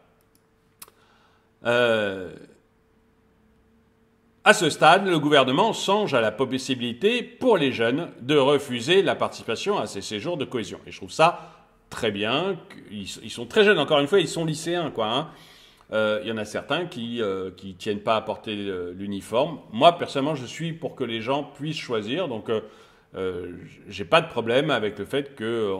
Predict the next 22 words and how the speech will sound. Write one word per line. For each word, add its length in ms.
on 80
puisse 420
donner 320
aux 100
jeunes 220
la 60
possibilité 520
de 240
ne 60
pas 80
le 60
faire. 200
Ceux 240
qui 160
acceptent 500
cette 220
option 280
seront, 460
eux, 300
récompensés 680
sur 220
Parcoursup. 640